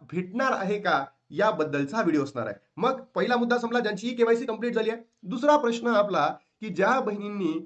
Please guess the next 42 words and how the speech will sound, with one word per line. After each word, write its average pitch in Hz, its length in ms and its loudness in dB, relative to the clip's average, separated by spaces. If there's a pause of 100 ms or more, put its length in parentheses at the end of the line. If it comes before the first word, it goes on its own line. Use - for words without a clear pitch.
(260)
सरकारने 214 500 2
जे 214 120 0
आदेश 226 380 2
आहे 202 180 2
की 202 100 -12
पत्रकार 220 380 -2
परिषदेमध्ये 196 520 -4
जो 190 100 -4
जीआर 208 300 0
काढला 190 280 -2
किंवा 190 240 -6
पत्रकार 240 280 -2
परिषदेला 202 380 -4
जी 190 100 -4
माहिती 185 300 -6
दिली 208 260 0
की - 360 -12
बाबा 202 200 2
वडील 202 260 0
आणि 226 120 0
पती 202 180 -6
नसेल 196 200 -6
तर 202 60 -6
त्यांनी 190 160 -4
डॉक्युमेंट 190 440 0
सबमिट 190 300 -2
करा, 160 200 2 (440)
त्या 220 140 6
बहिणींसाठी, 220 540 0 (160)
म्हणजे 151 180 -2
त्यांनी 180 180 0
ना-, 170 160 0
नातेवाईकांचा 202 520 0
आधार 190 160 2
क्रमांक, 190 340 0 (260)
म्हणजे 156 180 -2
त्यांची 156 240 -4
ईकेवायसी 180 380 -2
चुकली 214 300 -6
असं 185 160 -2
आपण 185 160 -2
म्हणतो. 180 360 -6